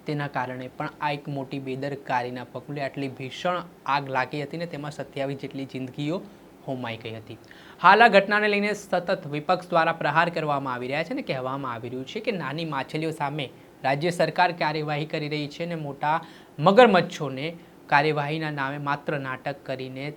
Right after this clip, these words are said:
તેમને છાવરવામાં આવી રહ્યું છે. આ ઘટના બાદ હવે કોંગ્રેસ રાજકોટ દ્વારા ત્રણ દિવસ રાજકોટમાં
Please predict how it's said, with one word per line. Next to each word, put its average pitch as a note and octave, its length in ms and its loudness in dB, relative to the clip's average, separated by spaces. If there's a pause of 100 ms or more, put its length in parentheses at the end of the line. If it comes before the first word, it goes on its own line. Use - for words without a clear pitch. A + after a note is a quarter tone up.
(140)
તેમને C3 300 -6
છાવરવામાં A#2+ 640 -8
આવી A2+ 160 -12
રહ્યું A#2 180 -14
છે. - 400 -20 (220)
આ D3+ 100 6
ઘટના F3 380 6
બાદ F#3 340 12
હવે C#3+ 300 0 (340)
કોંગ્રેસ F#3+ 640 2
રાજકોટ D#3+ 520 4
દ્વારા D3 520 0
ત્રણ E3+ 380 2
દિવસ D3 420 -6
રાજકોટમાં D3 1000 -4